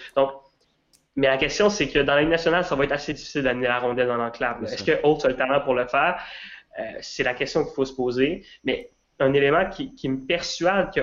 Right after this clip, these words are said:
Speaker 1: Holtz va ré-, va réussir à se faire une place dans la Ligue nationale puis être un excellent joueur offensif, c'est l'agressivité qu'il met. Euh, il... toujours, toujours de l'effort. Parfois, l'effort est pas toujours bien utilisé. Parfois, il,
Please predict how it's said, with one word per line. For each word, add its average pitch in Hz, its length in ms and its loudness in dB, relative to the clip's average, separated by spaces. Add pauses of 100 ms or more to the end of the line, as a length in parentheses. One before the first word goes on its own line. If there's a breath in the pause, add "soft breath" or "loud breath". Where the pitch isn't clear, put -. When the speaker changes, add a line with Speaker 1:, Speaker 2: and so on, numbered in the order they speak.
Speaker 1:
Holtz 151 260 2
va 127 160 2 (460)
ré-, 139 300 0
va 131 160 2
réussir 143 420 -2
à 139 80 -2
se - 80 -8
faire 143 120 -2
une 135 120 0
place 147 160 0
dans 139 80 2
la 131 40 2
Ligue 127 100 -2
nationale 135 380 -2
puis 135 100 -4
être 127 160 -4
un 127 140 -2
excellent 135 320 -2
joueur 127 240 -2
offensif, 120 340 -8 (420 loud breath)
c'est - 220 0
l'agressivité 143 760 -2
qu'il 131 160 -6
met. 131 200 -4 (340 loud breath)
Euh, 123 260 4
il... 143 360 -8
toujours, 190 500 6
toujours 156 420 2
de 127 80 2
l'effort. 123 520 0 (440 loud breath)
Parfois, 185 320 2
l'effort 165 380 2
est 135 80 2
pas 147 140 0
toujours 147 460 -2
bien 143 280 0
utilisé. 131 680 -6 (260 soft breath)
Parfois, 165 300 2
il, - 100 -2